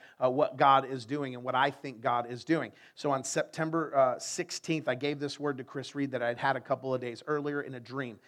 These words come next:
In my dream, I was dreaming and I had three minutes of complete and total darkness. Um, let me say it a different way. I had three minutes, about three minutes. I'm not putting a timestamp on it. There was no clock in the darkness.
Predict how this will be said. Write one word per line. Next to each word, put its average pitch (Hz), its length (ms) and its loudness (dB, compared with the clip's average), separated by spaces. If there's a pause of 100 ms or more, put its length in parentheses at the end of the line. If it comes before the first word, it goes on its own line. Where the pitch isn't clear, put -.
(200)
In 160 160 2
my 160 220 4
dream, 160 500 -4 (220)
I 139 160 6
was 143 240 -4
dreaming 156 480 -2
and 139 120 -4
I 135 100 0
had 135 300 -2
three 156 320 -2
minutes 151 440 -2
of 127 180 -4
complete 143 540 -6
and 135 240 -8
total 135 340 -2
darkness. - 800 -6 (520)
Um, 113 280 0
let 160 100 0
me 165 60 0
say 165 160 0
it 151 80 0
a - 20 -2
different 139 300 -2
way. 123 120 -2
I 127 120 2
had 123 200 -6
three 175 220 0
minutes, 151 380 -2
about 160 480 8
three 156 180 2
minutes. 135 340 -4
I'm 135 80 -4
not 135 180 -2
putting 143 200 -4
a - 20 -8
timestamp 127 640 -8
on 120 140 -4
it. 123 100 -10
There 123 80 -10
was 123 220 -4
no 127 100 -8
clock 127 380 2
in 120 80 -12
the 120 80 -14
darkness. - 640 -10